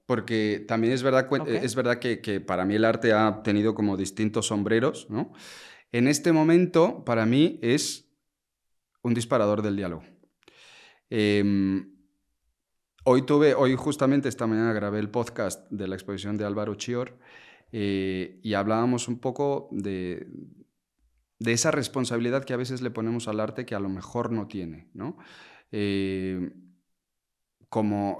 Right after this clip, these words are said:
Speaker 1: eh, como, por ejemplo, agente transformador. Yo creo que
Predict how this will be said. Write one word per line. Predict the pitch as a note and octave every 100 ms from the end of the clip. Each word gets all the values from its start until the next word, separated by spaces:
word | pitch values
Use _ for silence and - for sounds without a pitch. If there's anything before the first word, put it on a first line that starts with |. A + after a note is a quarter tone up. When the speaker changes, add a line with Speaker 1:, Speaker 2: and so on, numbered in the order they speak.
| F#2+
Speaker 1:
eh, | F#2 F2 F2+ - - - -
como, | A2 G#2+ G#2
por | G2+
ejemplo, | G#2+ G#2+ A2 G#2+ G#2 G2+ F#2+
agente | F2+ A#2 A#2 A2+
transformador. | G#2 G2 F2+ G2 G2 F#2 F#2 - - - - - - - _
Yo | A#2
creo | C#3+ D3+
que | E3 D#3+ - -